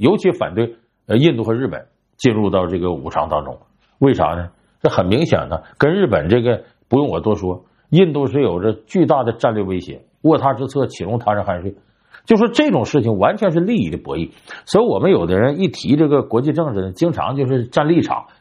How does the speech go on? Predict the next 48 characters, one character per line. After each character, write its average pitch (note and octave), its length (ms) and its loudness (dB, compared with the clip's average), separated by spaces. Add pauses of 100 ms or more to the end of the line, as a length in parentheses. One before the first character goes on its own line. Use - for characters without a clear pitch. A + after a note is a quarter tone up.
(160)
我 C#3+ 160 2
们 D3+ 160 2
是 D#3+ 100 0
正 D#3 240 0
义 C#3 100 -2
的， F#2+ 120 -4
对 G3 160 2
方 A#2 200 0
是 G#2+ 80 -10
邪 - 120 -12
恶 G2+ 180 -2
的， - 100 -10 (320)
扯 - 300 0
淡， C3+ 320 0
没 F2+ 80 2
有 F#3 240 2
这 D2+ 160 -10
个， - 140 -20 (200)
双 C#3+ 300 -2
方 B2+ 220 0
都 C3 160 0
一 F#2 100 -4
样， G2 280 -2 (920)
大 D#3+ 140 2
舌 B2 140 0
头 C#3 100 2
吃 C#3+ 180 -2
白 G#2 180 2
肉， B2+ 180 0
谁 - 180 0
也 C#3+ 80 4
别 C3 140 2
说 B2 160 -2
谁 D2+ 240 -8
了， G2+ 100 -6 (140)
对 F#2+ 80 -4
吧？ F2+ 200 -2 (240)
都 C4+ 200 2
差 C4 180 2
不 G#3+ 100 -6
多 G#2+ 200 4
在 G#2 120 0
利 A2 160 -2
益 F#2+ 60 0
问 F2+ 140 -2
题 D2+ 160 -12
上 D#2 100 -4
啊， C#2 140 -10